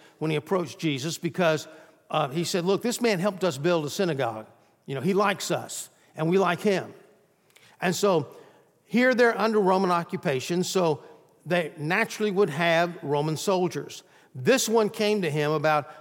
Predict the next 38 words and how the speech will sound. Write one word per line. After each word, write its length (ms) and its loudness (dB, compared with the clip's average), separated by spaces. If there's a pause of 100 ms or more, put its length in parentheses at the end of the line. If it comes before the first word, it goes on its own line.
(400)
a 80 -4
servant, 500 0
and 160 -2
this 200 -2
Gre-, 200 -4
in 160 -4
the 80 0
Greek 240 0
word, 160 2
it 80 0
means 200 0
a 40 0
little 240 0
child. 500 -2 (420)
Normally, 440 4
Ro-, 460 2
Romans 520 2
treated 680 0 (160)
their 100 -4
slaves 420 0
like 280 -2
animals. 640 -4 (160)
There 80 -4
was 100 -2
no 120 4
different. 420 0
They 100 0
were 180 0
a 60 -2
piece 260 -6
of 80 -10
property. 500 -2 (420)
And 100 -2
for 80 -4
some 340 2
reason, 600 0 (400)
this 240 -2
man, 600 0